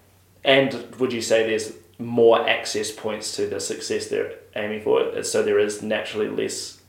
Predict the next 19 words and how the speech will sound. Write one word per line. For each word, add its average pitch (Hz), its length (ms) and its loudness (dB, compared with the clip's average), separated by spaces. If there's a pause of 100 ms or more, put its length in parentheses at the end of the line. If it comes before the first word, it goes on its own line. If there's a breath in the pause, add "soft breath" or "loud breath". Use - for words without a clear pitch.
need 107 300 -4
for - 120 -8
competition - 640 -6
because - 440 -4 (400 loud breath)
you 113 80 -12
can 104 80 -6
just 104 160 -4
upload 101 340 2
to - 60 -8
Spotify 98 680 -2
if 98 80 -8
you 101 80 -4
wanna 95 160 -4
do 98 160 -2
that. 92 160 -2
You 90 80 -6
don't 98 180 -4
have 101 220 -8
to, - 220 -4